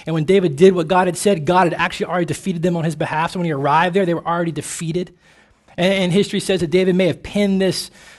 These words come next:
this psalm in regard to what God did for them when they defeated the Philistines outside of Jerusalem, that their enemy had surrounded them. Their enemy was to engulf them. They were trapped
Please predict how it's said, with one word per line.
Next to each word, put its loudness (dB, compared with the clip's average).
this 2
psalm 2
in 0
regard 0
to -4
what -2
God -2
did 0
for -8
them -4
when -2
they -2
defeated -6
the -4
Philistines -2
outside -2
of -6
Jerusalem, -6
that -8
their -2
enemy 0
had -4
surrounded -4
them. -4
Their -6
enemy -4
was -8
to -6
engulf -6
them. -8
They -4
were -4
trapped -4